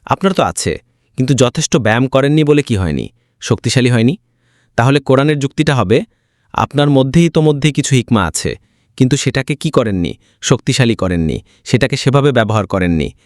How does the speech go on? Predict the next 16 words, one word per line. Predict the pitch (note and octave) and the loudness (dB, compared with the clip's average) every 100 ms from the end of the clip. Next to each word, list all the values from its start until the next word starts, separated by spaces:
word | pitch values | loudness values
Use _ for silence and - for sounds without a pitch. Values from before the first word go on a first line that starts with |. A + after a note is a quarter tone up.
| _ | _
অ্যাক্টিভেট | - - - B2+ B2+ | -6 -4 -2 0 0
করেননি, | - F#2+ F2 E2 B1+ _ _ - | 0 0 0 -2 -6 _ _ 0
প্রয়োগ | C#3+ E3 D#3+ | 4 4 2
করেননি। | - F#2 E2+ C2+ - _ _ _ - | -2 -2 -2 -4 -8 _ _ _ -2
আল্লাহ | A#2+ D#3 F3+ | 2 2 2
যা | F3+ | 0
কিছু | F3+ G3+ | -2 0
দেন, | C#3 C3 G3+ - _ | 0 0 -2 -8 _
সেটার | - C#3 C#3+ D#3 | -2 0 2 0
যথাযথ | C#3 D#3 D3 D3+ | 0 0 -2 0
ব্যবহার | C#3 C3+ D3 | 2 2 0
না | C3+ | 0
করলে | B2 C3+ C3+ | 2 2 2
দুর্বল | A#2 G#2+ A2 | 2 2 2
হয়ে | F#2 D#2 | 0 -4
যায়। | C#2 | -6